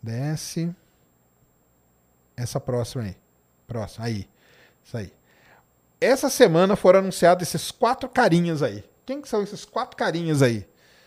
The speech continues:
São os quatro indianos, tá? Os quatro indianos. Então tá ali, ó, o Prasant Balakrishnan, o Ajit Krishan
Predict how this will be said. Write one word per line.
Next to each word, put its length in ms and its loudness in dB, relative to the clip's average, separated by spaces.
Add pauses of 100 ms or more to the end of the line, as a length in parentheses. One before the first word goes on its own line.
(120)
São 280 -2
os 180 -10
quatro 720 -2
indianos, 1000 -2 (300)
tá? 340 -6 (240)
Os 220 -14
quatro 640 -6
indianos. 680 -6
Então 200 -4
tá 140 0
ali, 240 0
ó, 200 2 (440)
o 160 -2
Prasant 1120 -2 (400)
Balakrishnan, 1700 0 (1000)
o 240 0 (140)
Ajit 680 -2
Krishan 640 -4